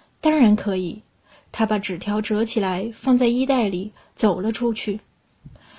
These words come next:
他穿过大街，继续朝前走，走着走着发现走错了路，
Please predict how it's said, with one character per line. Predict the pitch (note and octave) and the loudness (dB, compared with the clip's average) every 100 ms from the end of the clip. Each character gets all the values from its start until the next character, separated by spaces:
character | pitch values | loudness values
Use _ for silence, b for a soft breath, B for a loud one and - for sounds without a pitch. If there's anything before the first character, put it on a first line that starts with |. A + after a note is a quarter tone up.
| b | b
他 | - | -4
穿 | A3 A#3+ A3+ | 0 4 4
过 | A3+ | 4
大 | A3 A3 | 2 0
街， | G#3+ A#3 B3 B3 - - | 2 4 4 2 -8 -6
继 | C4 | -4
续 | B3 A#3 | -2 -2
朝 | - A3 | -2 -2
前 | G#3+ G3+ G#3+ | 0 2 0
走， | F#3+ A3 b b b b | -2 -10 b b b b
走 | - A3 | 4 4
着 | A3 D4+ | 4 4
走 | A#3+ | 4
着 | G#3 A3+ A3 A#3 | 4 2 2 0
发 | A3+ B3+ | -2 -4
现 | B3+ A3+ | 0 0
走 | A3 | 0
错 | - A#3+ | -2 -2
了 | G#3+ G#3 | 0 0
路， | B3+ | 0